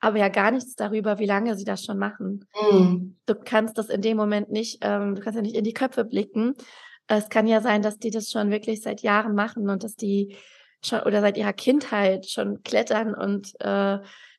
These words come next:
Speaker 1: da einfach durch Routine so gut geworden sind.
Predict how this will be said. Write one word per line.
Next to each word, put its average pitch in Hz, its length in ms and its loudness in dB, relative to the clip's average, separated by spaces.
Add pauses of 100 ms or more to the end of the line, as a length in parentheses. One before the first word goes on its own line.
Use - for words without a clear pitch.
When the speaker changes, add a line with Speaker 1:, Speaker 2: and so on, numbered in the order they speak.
Speaker 1:
da 214 260 2
einfach 220 420 0
durch 220 240 -2
Routine 285 440 0
so 214 120 -2
gut 202 220 -4
geworden 196 420 -2
sind. 202 380 -2